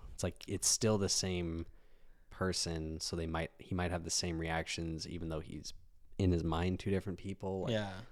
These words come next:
Speaker 1: what's the driving force?
Speaker 2: I guess there's some sort of thing with the house and how it's three levels and it's supposed to be, like, the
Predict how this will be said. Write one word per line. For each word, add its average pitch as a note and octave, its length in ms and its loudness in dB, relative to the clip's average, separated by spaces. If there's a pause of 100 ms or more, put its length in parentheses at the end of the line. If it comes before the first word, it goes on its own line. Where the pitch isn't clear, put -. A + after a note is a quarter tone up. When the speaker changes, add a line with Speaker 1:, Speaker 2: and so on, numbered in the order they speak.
Speaker 1:
what's - 160 2
the G#2 120 2
driving E2 440 0
force? - 600 0 (300)
Speaker 2:
I A#2 80 2
guess D#3 240 4
there's F#3 200 2
some C#3 160 2
sort A#2+ 240 4
of A2 120 2
thing G#2+ 200 2
with G#2+ 140 0
the G2 80 -4
house G2+ 460 -2
and G#2 80 -4
how G2+ 160 -2
it's F#2 100 -8 (100)
three G#2 280 0
levels G2+ 560 0
and G2 80 -4
it's F#2 160 -8
supposed G2 380 -4
to - 40 -8
be, G2+ 160 -2
like, F#2 320 -6
the G2 120 -8